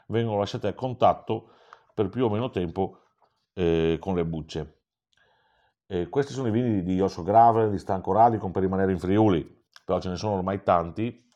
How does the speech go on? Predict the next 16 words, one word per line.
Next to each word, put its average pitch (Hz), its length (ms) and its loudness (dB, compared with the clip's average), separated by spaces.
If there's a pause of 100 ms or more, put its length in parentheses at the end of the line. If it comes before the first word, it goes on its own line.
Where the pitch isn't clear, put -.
sono 101 200 -6
vini 113 160 -2
originari 101 280 0
della 95 200 0
Georgia, 107 680 2 (680)
eh, 82 340 -2
e 92 40 -2
dell'Armenia, 87 720 0 (240)
nati, 90 640 -6 (520)
diciamo, 90 300 -8
il 85 80 -4
vino 95 200 -2
primordiale, 85 720 2
possiamo 85 280 -10
dire 85 220 -4
così. 78 360 -6